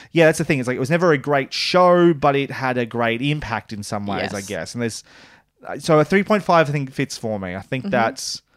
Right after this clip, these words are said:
Speaker 1: definitely worth your time. This isn't a classic, though. Uh, would you be interested in returning if there was a reunion down the road?
Speaker 2: Um,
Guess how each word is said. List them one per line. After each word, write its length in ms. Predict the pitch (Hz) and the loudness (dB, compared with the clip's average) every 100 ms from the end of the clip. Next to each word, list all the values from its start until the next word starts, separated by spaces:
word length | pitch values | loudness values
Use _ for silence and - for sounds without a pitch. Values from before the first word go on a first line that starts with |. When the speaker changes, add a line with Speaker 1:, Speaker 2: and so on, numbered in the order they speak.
| _ _ | _ _
Speaker 1:
definitely 300 | 175 175 185 | 0 2 2
worth 260 | 170 151 131 | 4 2 0
your 80 | |
time. 840 | - 139 127 123 117 107 104 101 - _ _ _ | -4 -2 0 0 0 -4 -6 -10 -14 _ _ _
This 200 | 131 - | -8 -6
isn't 220 | 127 110 107 | -4 -4 -6
a 60 | |
classic, 720 | - - 98 - 85 - _ _ _ _ | -8 -8 -8 -8 -14 -14 _ _ _ _
though. 260 | 98 53 - - _ _ _ _ - - - - | -8 -8 -10 -16 _ _ _ _ -20 -20 -20 -4
Uh, 560 | 131 127 123 123 120 - _ _ _ _ _ | 2 4 4 4 2 0 _ _ _ _ _
would 340 | 123 156 208 | -2 0 2
you 100 | 226 | 2
be 140 | 220 233 | 0 -2
interested 440 | - 180 165 175 151 | -4 -8 -6 -6 -4
in 60 | |
returning 1120 | 135 - - 156 156 165 143 113 107 120 170 - _ _ _ _ - | -4 -6 -10 -6 -4 -2 -2 -2 -4 -6 -8 -12 _ _ _ _ -10
if 120 | 135 | -2
there 120 | 151 | 0
was 120 | 143 | 2
a 60 | 135 | 2
reunion 640 | 131 127 120 143 147 139 | 0 -2 -2 -2 -2 -2
down 240 | 127 123 117 | 0 -2 -2
the 80 | |
road? 600 | 104 107 101 85 50 - - _ _ _ _ _ _ _ _ _ _ _ 202 _ _ _ _ _ _ _ _ _ _ _ - _ | -4 -2 0 -2 -4 -10 -18 _ _ _ _ _ _ _ _ _ _ _ _ _ _ _ _ _ _ _ _ _ _ _ -20 _
Speaker 2:
Um, 560 | - 196 202 202 196 | -6 -4 -2 -2 -4